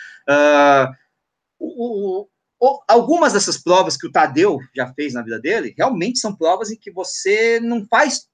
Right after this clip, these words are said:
turismo daquele jeito mais comum, mais tradicional. Eu sei que ele já correu, é, sei lá, na Antártida, por exemplo. <laughs>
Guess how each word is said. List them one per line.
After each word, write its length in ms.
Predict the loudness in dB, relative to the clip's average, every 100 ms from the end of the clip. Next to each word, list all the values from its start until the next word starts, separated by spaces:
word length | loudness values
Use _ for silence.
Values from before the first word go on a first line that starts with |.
| _ -2
turismo 680 | 0 0 -4 -4 -4 -8 -4
daquele 360 | -6 -6 -8
jeito 240 | -6 -6 -4
mais 200 | -6 -2
comum, 400 | -2 0 -2 -2
mais 160 | -2
tradicional. 480 | -4 -4 -4 0 0
Eu 60 | 0
sei 180 | -10 -8
que 80 |
ele 80 | -4
já 120 | -4
correu, 580 | -4 -6 -2 -2 -2 -4 _ _ _ _ _
é, 340 | 0 2 2 -2
sei 180 | -4 0
lá, 160 | 2
na 120 | 0
Antártida, 600 | -2 0 0 0 -4 -12 -10
por 120 | -10
exemplo. 420 | -10 -4 -2 -4 -10 _ _
<laughs> 360 | -4 -4 -4